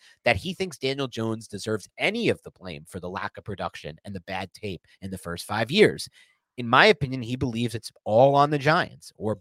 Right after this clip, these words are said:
mostly, if not all, on the Giants and the way they developed around him. But again, I just have issue with that because I don't think it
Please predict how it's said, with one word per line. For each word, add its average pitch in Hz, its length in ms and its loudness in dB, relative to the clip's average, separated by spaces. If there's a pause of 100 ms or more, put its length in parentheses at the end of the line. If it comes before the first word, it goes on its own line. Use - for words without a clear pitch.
mostly, 117 520 0
if - 120 -8
not 117 200 -6
all, 113 240 -4
on 113 120 -4
the 117 80 -6
Giants 107 560 -4
and 92 160 -12 (300)
the 98 80 -8
way 107 160 0
they 120 120 2
developed 123 300 4
around 135 300 0
him. 87 140 -6 (260)
But - 80 -10
again, 120 340 -2
I 104 140 -2
just 131 160 -8
have 117 160 -2
issue 123 320 0
with 98 120 0
that 85 180 -2
because 87 200 -10
I 87 80 -2
don't 104 240 -4
think 117 200 -10
it 107 100 -8